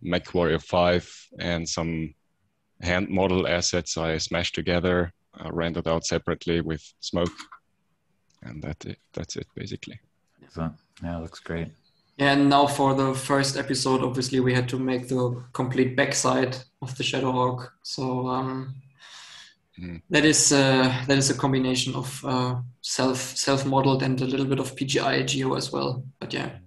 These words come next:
Speaker 3: obviously, and that's something I wanted to say about all of this. Um, we have these assets now ready, so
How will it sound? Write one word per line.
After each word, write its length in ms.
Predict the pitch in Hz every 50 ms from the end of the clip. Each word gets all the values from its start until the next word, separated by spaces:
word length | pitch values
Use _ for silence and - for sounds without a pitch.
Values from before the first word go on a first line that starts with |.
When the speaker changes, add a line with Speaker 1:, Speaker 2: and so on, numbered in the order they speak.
| _
Speaker 3:
obviously, 540 | - 151 151 - 165 165 - 147 143 143 139
and 180 | 135 143 135 131
that's 220 | 135 135 135 -
something 560 | - - - - - 135 131 131 135 131 131
I 40 | 131
wanted 280 | 131 135 139 135 135 135
to 100 | 135 127
say 220 | 123 - 135 135
about 240 | 131 127 131 127 131
all 160 | 131 135 139
of 120 | 135 135 -
this. 320 | 135 127 - - - - - _ _ _ _
Um, 580 | 139 131 131 131 131 127 127 123 123 - - - - _ _ - _
we 220 | - 131 135 135 135
have 260 | 135 147 147 135 -
these 240 | - 147 147 139 - 151
assets 340 | 143 - 143 135 123 -
now 140 | - 131 127
ready, 320 | 127 127 135 135 131 127 127
so 420 | - - 131 131 127 120 - -